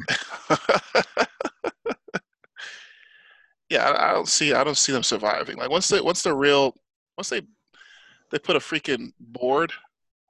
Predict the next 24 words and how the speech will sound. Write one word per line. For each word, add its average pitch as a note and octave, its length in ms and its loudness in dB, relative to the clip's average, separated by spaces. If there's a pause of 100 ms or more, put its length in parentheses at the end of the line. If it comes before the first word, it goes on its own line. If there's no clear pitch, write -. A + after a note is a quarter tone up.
(100)
on B2 340 2 (240)
Coinbase D3+ 680 0
with A#2+ 140 -14 (100)
all C3+ 300 -4
the C3 80 -8
top B2+ 400 -4 (300)
ten, C3 400 -6 (220)
um, A#2 380 -8 (300)
you B2 80 -8
know, A2 260 -8 (1300)
Forbes, C3+ 540 -2
uh, A#2+ 380 0
companies, C#3 640 -2
like, - 180 -6 (180)
put - 160 -18
those B2+ 180 -6
guys B2 440 -4
in A#2 100 -14
your, A#2 160 -14
in A#2+ 140 -16
your A2+ 120 -14
chairman B2+ 420 -8
seats, - 580 -8 (360)
like, - 220 -12